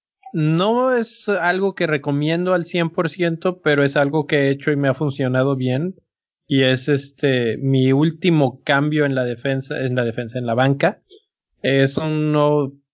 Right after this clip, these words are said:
de esos jugadores que no <laughs> juegan, que no hacen nada, que cuestan tres punto algo. Y con eso logro que mi equipo pueda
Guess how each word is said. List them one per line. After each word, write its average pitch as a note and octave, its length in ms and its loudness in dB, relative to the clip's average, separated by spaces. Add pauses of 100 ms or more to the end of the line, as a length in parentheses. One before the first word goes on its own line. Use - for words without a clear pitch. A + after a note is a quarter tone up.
(400)
de D3 100 0
esos C#3 280 -2
jugadores C3+ 520 0
que C#3 120 -2
no C3 220 0
<laughs> - 0 -
juegan, C#3+ 480 -4
que C#3 140 -4
no - 120 -14
hacen C#3+ 320 -2
nada, C3 300 2
que C3+ 140 -8
cuestan C3 420 2
tres C#3 240 0
punto C3+ 420 0
algo. C#3+ 400 0 (520)
Y D3 80 2
con C#3 240 0
eso D#3 540 0 (440)
logro C#3 480 2
que C#3+ 120 -4
mi B2+ 100 -6
equipo B2+ 480 -6
pueda B2+ 880 0